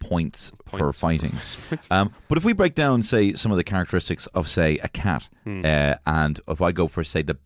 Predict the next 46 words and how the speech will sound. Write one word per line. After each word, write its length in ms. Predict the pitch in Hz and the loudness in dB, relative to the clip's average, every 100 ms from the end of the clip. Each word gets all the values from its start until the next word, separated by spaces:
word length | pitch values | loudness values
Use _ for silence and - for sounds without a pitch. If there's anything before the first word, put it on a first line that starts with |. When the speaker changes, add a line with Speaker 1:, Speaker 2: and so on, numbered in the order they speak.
| - - | -20 -10
Speaker 1:
so 140 | - | -2
let's 160 | 151 180 | 0 2
just 240 | 185 - | 0 0
imagine 420 | 117 113 85 78 | 0 0 0 -2
this 240 | 78 98 - | 0 -2 -2
is 180 | 85 - _ | -4 -4 _
the 100 | - | -4
best 520 | 80 - 110 110 - - | -2 0 0 -2 -10 -14
possible 680 | - 98 - 82 80 76 - - | -6 -6 -4 -4 -4 -4 -8 -14
cat, 360 | - 82 67 - - - | -6 -4 -4 -10 -20 -20
taking 240 | - 98 98 | -4 -2 0
Speaker 2:
Scenario, 180 | 85 76 | -4 0
Speaker 1:
all 140 | 107 | 2
Speaker 2:
yeah. 60 | 120 | 2
Speaker 1:
the 100 | 101 | 0
best 460 | - 101 87 - - - | 0 0 -2 -10 -12 -6
attributes 440 | 95 - 90 82 | -6 -4 -6 -6
of 80 | 92 | -6
all 240 | - 98 90 | -2 0 0
the 80 | 87 | -4
cats 300 | - 69 - | -8 -8 -6
and 80 | |
putting 220 | 78 85 82 | -4 -2 -2
it 80 | |
into 160 | 76 - | -4 -2
this 180 | 78 - | -2 -2
one, 120 | 69 | 2
right? 160 | 127 127 131 | 4 8 8
Speaker 2:
Liger. 300 | 110 95 - _ _ _ _ - _ _ _ _ _ | 6 2 0 _ _ _ _ -20 _ _ _ _ _
Speaker 1:
That's 220 | 113 113 | -4 0
a, 20 | 127 | 0
that 160 | 120 123 | 2 4
is 100 | 113 | 4
a 100 | 101 | 4
hybrid 360 | 101 98 92 85 | 4 4 4 4
of 80 | |
a 40 | 80 | 4
lion 260 | 85 80 73 | 4 4 4
and 140 | 76 | 2
a 120 | 69 | 0
tiger. 280 | 60 78 69 | 0 0 0
But 80 | 69 | 2
Speaker 2:
Yeah, 260 | 113 110 113 - | 2 2 0 -2
and 140 | 113 113 | -2 0
it's, 240 | - - | -2 -6
uh, 200 | 107 104 | -4 -2